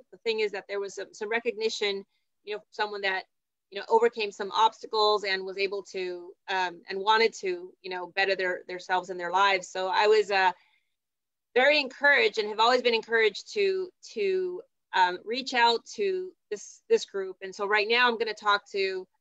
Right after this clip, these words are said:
the kids out there, they're watching this, that might, or the parents of the kids, you know, we're talking about all the,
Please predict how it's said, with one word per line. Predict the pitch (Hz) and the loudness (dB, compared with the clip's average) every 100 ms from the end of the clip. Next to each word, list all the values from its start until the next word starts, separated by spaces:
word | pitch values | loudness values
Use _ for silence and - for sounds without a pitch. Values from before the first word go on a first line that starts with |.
| - | -14
the | |
kids | 185 269 277 269 | -8 0 2 4
out | 220 208 - | 4 2 2
there, | 196 190 190 | 2 4 2
they're | 185 196 | -2 0
watching | 220 254 254 220 | 2 2 0 -6
this, | 196 185 185 190 - | -2 -2 -4 -8 -10
that | 185 | -2
might, | 214 220 - | 0 -2 -4
or | 202 | -6
the | 185 | -6
parents | - 247 254 247 | 0 2 4 0
of | 208 | -4
the | 208 | -10
kids, | - 185 180 185 _ _ _ _ _ | -4 -2 0 -4 _ _ _ _ _
you | 208 | 2
know, | 208 175 - _ _ - | 4 2 -2 _ _ 2
we're | 240 | 4
talking | 247 262 262 277 | 4 2 2 -2
about | 254 233 | 0 2
all | 220 226 | 4 4
the, | 220 220 208 | 4 0 -2